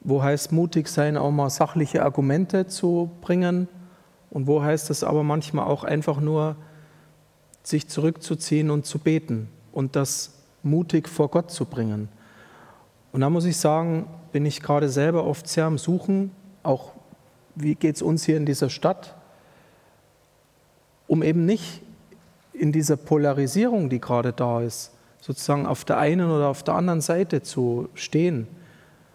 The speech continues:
Und da merke ich, die letzten Jahre, das war übrigens bei der Flüchtlingskrise, bei der sogenannten Flüchtlingskrise vor fünf, sechs Jahren genauso,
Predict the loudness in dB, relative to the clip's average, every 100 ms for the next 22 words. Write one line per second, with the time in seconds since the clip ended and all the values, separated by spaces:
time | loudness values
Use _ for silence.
0 | _ -8 0 2 2 2 2 -2 -2 -14
1 | -20 -14 -2 0 0 0 0 2 2 2
2 | 0 -2 0 0 0 0 -2 -4 -4 -2
3 | -2 -2 -2 -2 -2 -2 -2 -6 -2 0
4 | 0 0 0 0 0 -2 0 -2 -4 -2
5 | -4 -2 -4 -4 -2 -2 0 -2 -2 0
6 | -2 -2 -2 -4 0 0 0 0 0 0
7 | 0 0 0